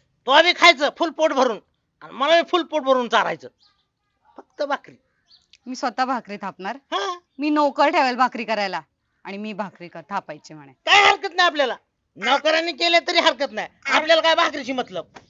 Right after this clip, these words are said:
Speaker 3: ए,
Speaker 1: हम्म.
Speaker 3: तुझ्यासारखे पाच पन्नास नोकर ठेवीन ती भाकरी थापायला.
Speaker 2: मग
Speaker 3: कळलं
Speaker 2: काय?
Speaker 3: का?
Speaker 1: मग उ-,
Speaker 3: असं म्हणती.
Speaker 1: मग उगाच काम मागं आली का माझ्याकडे?
Speaker 3: अरे मला वाटलं काहीतरी चांगलं काम असेल तुमच्याकडे म्हणून आलो होतो आम्ही.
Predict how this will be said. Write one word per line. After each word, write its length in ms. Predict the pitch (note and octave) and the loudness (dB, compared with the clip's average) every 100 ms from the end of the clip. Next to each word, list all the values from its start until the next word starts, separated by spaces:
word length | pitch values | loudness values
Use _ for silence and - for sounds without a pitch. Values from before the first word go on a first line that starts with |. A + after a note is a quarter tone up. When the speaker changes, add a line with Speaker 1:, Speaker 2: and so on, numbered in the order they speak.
| _ - | _ -8
Speaker 3:
ए, 340 | C4 C4+ B3+ | -4 -2 -4
Speaker 1:
हम्म. 320 | A#3+ _ D#3+ C#3 | -6 _ -20 -20
Speaker 3:
तुझ्यासारखे 640 | - A3+ A#3 B3+ A#3+ C4+ | -10 -8 -6 -8 -8 -10
पाच 320 | - B3+ C4 | -8 -10 -8
पन्नास 340 | - B3+ B3+ | -8 -6 -8
नोकर 340 | B3+ B3+ B3 A#3+ | -8 -8 -8 -10
ठेवीन 320 | A#3 G#3 G#3+ | -10 -12 -14
ती 120 | G#3 | -14
भाकरी 320 | F#3 - G3+ | -12 -12 -16
थापायला. 420 | G3 F3+ - F3 _ _ - | -16 -16 -16 -20 _ _ -8
Speaker 2:
मग 100 | A3+ | -4
Speaker 3:
कळलं 120 | D4+ | 0
Speaker 2:
काय? 140 | C#4 | 0
Speaker 3:
का? 280 | C#4+ _ - | -2 _ -20
Speaker 1:
मग 200 | D3 D#4+ | -14 -6
उ-, 80 | G#4 | -4
Speaker 3:
असं 140 | G#4 | -4
म्हणती. 300 | A#3+ A3 F#3 E3+ _ | -8 -12 -20 -20 _
Speaker 1:
मग 100 | G#3+ | -2
उगाच 320 | B3 D4+ E4+ - | 0 4 2 4
काम 180 | F4 | 2
मागं 200 | F4 F4+ | 4 6
आली 200 | E4+ D4+ | 6 6
का 80 | C4 | 4
माझ्याकडे? 400 | B3 A#3+ B3 F4 - _ _ _ - G3+ | 4 4 4 4 0 _ _ _ -16 -12
Speaker 3:
अरे 260 | A3+ C4+ D4 | -8 -8 -6
मला 280 | C#4+ C#4+ | -4 -2
वाटलं 280 | D4 C#4+ D4+ | -2 -4 -10
काहीतरी 420 | D4 D4 C#4+ D4 | -8 -8 -8 -12
चांगलं 340 | D4+ D4 D#4 D#4 | -8 -8 -6 -6
काम 220 | D#4 D4+ | -6 -6
असेल 300 | D4+ D4+ C4 | -8 -10 -10
तुमच्याकडे 380 | C#4+ C4 A#3+ G#3 | -10 -10 -12 -12
म्हणून 300 | A#3 D4+ D#4+ | -10 -6 -4
आलो 200 | D#4 D#4 | -2 -2
होतो 160 | B3+ | -2
आम्ही. 220 | A#3+ A3+ | -4 -6